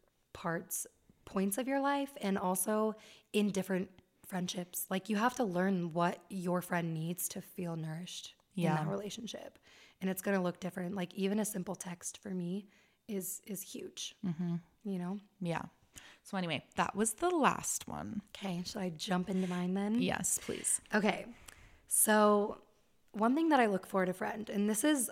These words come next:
Speaker 1: honestly probably the most important thing to me, and it's something that I feel like I've lacked in friendships in the past, and I've realized how much it hurt me. And so that thing is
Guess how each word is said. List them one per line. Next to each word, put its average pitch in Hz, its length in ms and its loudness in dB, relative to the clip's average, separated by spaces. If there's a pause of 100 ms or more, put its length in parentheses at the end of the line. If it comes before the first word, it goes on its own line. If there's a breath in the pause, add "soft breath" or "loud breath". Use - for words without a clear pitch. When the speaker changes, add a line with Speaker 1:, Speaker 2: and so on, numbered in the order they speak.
Speaker 1:
honestly 196 380 4
probably 175 320 2
the 175 80 2
most 180 460 2 (360 soft breath)
important 190 380 0
thing 175 180 -2
to - 140 -2
me, 180 180 2
and 180 120 2
it's - 180 -2 (220)
something 196 480 2
that 180 100 4
I 175 80 2
feel 175 160 -2
like 170 280 0 (640 soft breath)
I've 180 260 2
lacked 175 680 0
in 240 240 2
friendships 240 680 0
in 226 160 0
the 233 60 0
past, 233 640 -2 (160)
and 185 240 2
I've 175 160 0
realized 180 640 4
how 180 160 2
much 170 240 0
it 233 80 -4
hurt 202 300 -4
me. 269 320 0 (560 loud breath)
And 202 180 4
so 185 580 4 (680)
that 202 320 2
thing 190 260 4
is 185 400 0